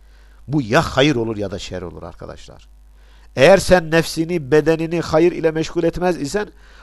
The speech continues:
o mutlaka batıl, batıl şeylerle meşgul olacaktır. Düşüncenden tut,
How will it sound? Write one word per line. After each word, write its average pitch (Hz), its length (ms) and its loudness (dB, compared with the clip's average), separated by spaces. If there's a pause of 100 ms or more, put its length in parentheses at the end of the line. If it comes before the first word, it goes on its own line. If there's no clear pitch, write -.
o 185 140 4
mutlaka 185 540 2
batıl, 156 480 6
batıl 190 320 6
şeylerle 143 500 0
meşgul 92 340 -14
olacaktır. - 520 -20 (720)
Düşüncenden 135 720 -2
tut, - 320 -8